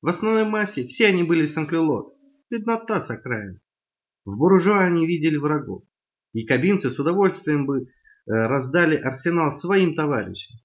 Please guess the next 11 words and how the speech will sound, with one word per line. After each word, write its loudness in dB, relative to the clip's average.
которых 0
вооружили 2
после -4
недавних -2
восстаний, -8
но -2
прорваться -2
к -16
предместью -4
не -4
могли. -4